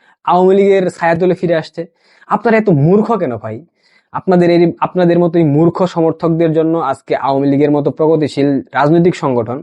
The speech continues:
মুক্তিযুদ্ধের সপক্ষের শক্তি যারা বাংলাদেশ প্রতিষ্ঠা করেছে, সেই সংগঠনের এরকম দুরূহ পরিস্থিতির মধ্য দিয়ে যাইতে হচ্ছে শুধুমাত্র আপনাদের মতো অথর্ব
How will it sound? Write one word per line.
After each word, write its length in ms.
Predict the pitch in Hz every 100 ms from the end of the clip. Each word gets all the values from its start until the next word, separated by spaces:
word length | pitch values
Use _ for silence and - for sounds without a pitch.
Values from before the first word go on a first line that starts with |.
| 160
মুক্তিযুদ্ধের 520 | 143 - 165 139 127 139
সপক্ষের 400 | 165 165 - 135 -
শক্তি 300 | 175 _ 117 - _ - _
যারা 140 | 131 135
বাংলাদেশ 500 | 123 147 160 151 151 -
প্রতিষ্ঠা 360 | 196 208 214 160
করেছে, 240 | 127 120 127
সেই 160 | 135 131
সংগঠনের 400 | 143 135 135 175 135
এরকম 220 | 131 185 233 - - _ 123
দুরূহ 340 | 147 196 185 202
পরিস্থিতির 520 | 196 190 180 165 165
মধ্য 160 | 160 139 151
দিয়ে 220 | 151 190 247 _ _ _ _
যাইতে 240 | 165 190 196
হচ্ছে 200 | 143 131
শুধুমাত্র 420 | - 196 220 220
আপনাদের 400 | 208 208 185 165
মতো 180 | 170 170
অথর্ব 340 | 156 156 170